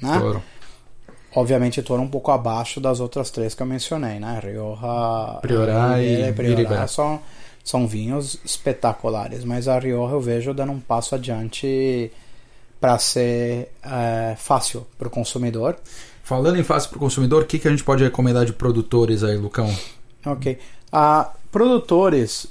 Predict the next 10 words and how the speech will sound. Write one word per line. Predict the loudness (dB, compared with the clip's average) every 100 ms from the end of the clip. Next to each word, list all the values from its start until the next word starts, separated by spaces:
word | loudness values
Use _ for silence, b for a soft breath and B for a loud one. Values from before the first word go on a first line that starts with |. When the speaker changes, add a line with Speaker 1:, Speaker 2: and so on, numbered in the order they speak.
| -4
Speaker 1:
eu | 2 4
acho | 6 4 0 -8
que | -2 0 0
tem | -2 -2
uma | 2 0
coisa | 2 4 4 4 4 4 4 4 4 4 2 -2 -16 -18 -18 -20 -20 -20 -20 -18 -6
que | 0 2 2
é | 2
meio | 2 2
assim. | 0 -4